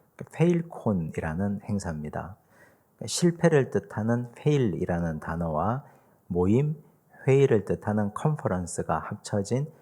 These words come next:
페일콘이라는 모임입니다. 즉, 벤처 기업가들이 실리콘밸리에 있는 사람들이 모여서 자기들이 얼마나 실패를 했는지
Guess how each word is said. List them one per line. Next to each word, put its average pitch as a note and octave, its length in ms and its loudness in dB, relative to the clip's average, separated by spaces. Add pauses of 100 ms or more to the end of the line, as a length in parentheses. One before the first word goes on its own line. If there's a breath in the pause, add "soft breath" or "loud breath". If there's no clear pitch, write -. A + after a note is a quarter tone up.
(220 soft breath)
페일콘이라는 D#2+ 1400 -2 (100)
모임입니다. D#2 840 -6 (680 soft breath)
즉, B2 520 0 (340)
벤처 D3 380 6
기업가들이 F#2 960 0 (140)
실리콘밸리에 G#2+ 960 2
있는 F#2 260 0
사람들이 E2+ 520 -4
모여서 E2 760 -2 (580 loud breath)
자기들이 B2+ 440 4
얼마나 A2+ 560 4
실패를 C3+ 680 -2
했는지 D#2+ 640 -2